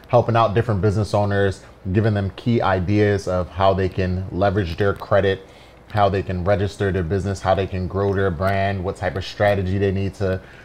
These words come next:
uh, put in place and implement. So if you're an entrepreneur, if you're somebody who wants to start a business, definitely keep your eye out. Follow at Haitian underscore C E O, and then follow myself at Kevin J dot Dolce,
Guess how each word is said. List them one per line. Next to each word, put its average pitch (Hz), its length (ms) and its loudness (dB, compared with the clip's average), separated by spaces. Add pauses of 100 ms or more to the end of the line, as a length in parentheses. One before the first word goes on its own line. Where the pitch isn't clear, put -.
(120)
uh, 85 220 2
put 113 200 -2
in 95 140 -4
place 101 320 -2
and - 120 -4
implement. 104 460 -2 (300)
So 104 340 2 (560)
if 101 220 -4
you're 123 140 6
an 104 80 2
entrepreneur, 113 760 2 (160)
if 95 120 -8
you're 104 120 2
somebody 104 340 0
who 104 60 0
wants 107 180 -2
to 104 60 -6
start 101 240 2
a 98 60 0
business, 98 680 0 (400)
definitely 104 340 0
keep - 220 -4
your 101 100 4
eye 98 200 4
out. 107 340 4 (320)
Follow 101 340 4
at 98 200 2
Haitian 101 500 -2
underscore 98 500 -2
C 101 340 -2
E 104 60 2
O, 117 240 4 (300)
and 98 80 -6
then 92 80 -4
follow 104 300 2
myself 101 500 0
at 92 200 0
Kevin 98 440 -2 (380)
J 101 320 2
dot 92 360 0 (220)
Dolce, 107 500 2